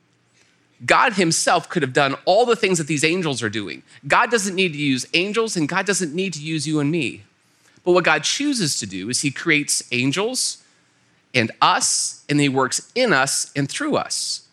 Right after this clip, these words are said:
We are the means that God uses oftentimes to do his work. Why would he do that?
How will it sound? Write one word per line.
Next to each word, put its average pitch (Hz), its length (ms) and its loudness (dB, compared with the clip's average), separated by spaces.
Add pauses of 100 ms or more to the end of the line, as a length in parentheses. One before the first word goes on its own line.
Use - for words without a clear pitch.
We 170 160 0
are 170 160 4
the 160 100 2
means 160 480 0
that 147 120 0
God 135 260 0
uses 165 300 -6
oftentimes 143 560 -2
to 147 100 -2
do 175 280 -4
his 131 280 -4
work. - 480 -2 (520)
Why 127 260 2
would 180 160 0
he 214 140 -8
do 254 180 -4
that? - 260 -6